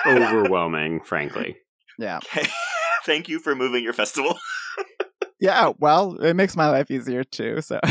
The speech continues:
Speaker 2: <laughs>
Speaker 3: That's awesome. Well, if you wanna get in touch with us, you can reach us on Twitter and Instagram at Horror Queers, or shoot us an email at horror queers at gmail dot com. Find us on Letterboxd to keep track of all the films we've covered. Go to our YouTube channel to look at our interviews with other, with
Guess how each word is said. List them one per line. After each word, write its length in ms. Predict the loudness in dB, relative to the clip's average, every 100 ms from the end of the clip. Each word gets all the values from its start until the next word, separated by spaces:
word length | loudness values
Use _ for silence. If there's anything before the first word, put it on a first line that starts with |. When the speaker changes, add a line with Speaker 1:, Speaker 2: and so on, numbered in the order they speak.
| 2 2 2
Speaker 2:
<laughs> 380 | 2 -4 -16 -2
Speaker 3:
That's 280 | 0 0 -2
awesome. 440 | 0 0 -2 -6 0
Well, 220 | 0 0
if 120 | -6
you 80 | -2
wanna 220 | 0 2
get 180 | 2 0
in 100 | -2
touch 240 | -2 -2
with 120 | -2 -6
us, 360 | 0 0 0 -6
you 80 | -8
can 140 | -4
reach 160 | -2 -2
us 120 | -2
on 260 | -2 -2 -4
Twitter 400 | -2 0 2 0
and 160 | -2 -2
Instagram 580 | -2 -4 -4 0 0 0
at 200 | 0 0 0
Horror 260 | 0 0 0
Queers, 300 | -2 -4 -4
or 200 | -2 -2
shoot 220 | -2 -6 -8
us 100 | -8
an 140 | -6
email 300 | -4 0 -2 -2 -14 -4
at 140 | -2 -2
horror 340 | 0 0 0
queers 280 | 0 -2 -2
at 180 | -2 -4
gmail 360 | -4 -4 -2 -2
dot 160 | -4 -4
com. 340 | -4 -4 -6 _ -20 -18 -4
Find 180 | -2 -2
us 120 | -2
on 140 | -2
Letterboxd 560 | 0 0 2 0 -2 -10
to 80 | -12
keep 160 | -10
track 200 | -2 -2
of 60 | 0
all 100 | -2
the 120 | -2 -4
films 260 | -4 -4
we've 120 | -8 -6
covered. 280 | -4 -2 -6 _ _ -4
Go 100 | 0
to 60 |
our 140 | 2 2
YouTube 300 | -2 -6 -6
channel 280 | -4 -2 0
to 100 | -2
look 140 | 0
at 60 | 0
our 120 | 0
interviews 500 | 0 -2 -4 -6 -8
with 100 | -6
other, 280 | -4 -2 -2
with 140 | -4